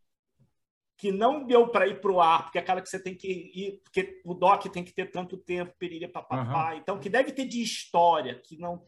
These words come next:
Speaker 1: não foi mostrada, de gente que participou e tudo. É, isso é o que a gente tá querendo saber, o que, que não tá ali no DOC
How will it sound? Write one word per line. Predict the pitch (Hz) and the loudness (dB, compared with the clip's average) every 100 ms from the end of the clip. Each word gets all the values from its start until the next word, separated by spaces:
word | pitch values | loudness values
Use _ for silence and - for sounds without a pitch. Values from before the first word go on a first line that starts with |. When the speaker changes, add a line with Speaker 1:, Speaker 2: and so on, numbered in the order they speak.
| 170 | -12
Speaker 1:
não | 175 | -12
foi | - 202 208 - | -4 -4 -4 -8
mostrada, | 175 202 196 - 170 160 160 135 120 - _ _ | -4 -2 -2 -6 -4 -2 -2 -4 -8 -14 _ _
de | 151 | -10
gente | 147 185 220 | -4 -4 -4
que | - | -10
participou | 202 180 185 - - 160 - 151 151 143 | -6 -4 -4 -8 -16 -16 -16 -10 -8 -8
e | |
tudo. | 135 - 196 208 113 - _ _ _ _ _ _ _ _ - | -10 -10 -8 -10 -12 -20 _ _ _ _ _ _ _ _ -6
É, | 160 - _ _ - | -6 -8 _ _ -8
isso | 220 247 | -4 -2
é | |
o | |
que | - | -4
a | |
gente | 202 220 | -6 -8
tá | - | -8
querendo | 208 202 202 | -6 -4 -6
saber, | 202 202 170 | -8 -6 -6
o | 170 | -8
que, | 220 | -10
que | - | -10
não | 226 226 | -8 -6
tá | - 220 | 2 4
ali | 214 | 4
no | 214 196 | 0 -2
DOC | 185 185 208 | 4 4 4